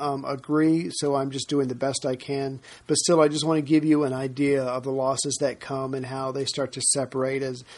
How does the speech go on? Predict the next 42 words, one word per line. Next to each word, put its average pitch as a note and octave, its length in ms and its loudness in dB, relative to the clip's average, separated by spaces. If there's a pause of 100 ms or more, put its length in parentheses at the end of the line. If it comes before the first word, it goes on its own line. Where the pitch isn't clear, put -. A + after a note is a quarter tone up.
(160)
as C3+ 220 -4
the C3+ 160 -4
R C3+ 220 -2
A C3+ 120 -2
F C3 180 -6
does C3 220 -4
better, B2+ 320 -2
but C3+ 160 -4
at C#3 120 0
the C#3 60 -12
same C#3 240 -2
time, C3 540 -6
the C#3 140 -4
losses C3+ 420 -2
that C3 120 -8
they B2+ 80 -6
do C3+ 220 -6
suffer. - 460 -6
So, B2+ 400 -4 (500)
um, C3+ 240 -2
my D3 140 4
numbers D3+ 460 2
aren't C#3+ 240 2 (140)
one C#3+ 280 -2
hundred C#3+ 240 -2
percent, C#3+ 540 -2
but C3 120 -2
I, A#2+ 180 -2
I D3 120 -8
think C3+ 220 -6
that C3+ 120 -4
they're B2+ 160 -4
pretty C3 360 -4
reliable. G2+ 640 -6 (1000)
Oh, C#3 240 -2
and D3+ 300 0
one E3 100 6
more E3+ 140 6
thing D3+ 160 2
about C#3+ 220 8
the C#3+ 40 -2
website. C3+ 520 2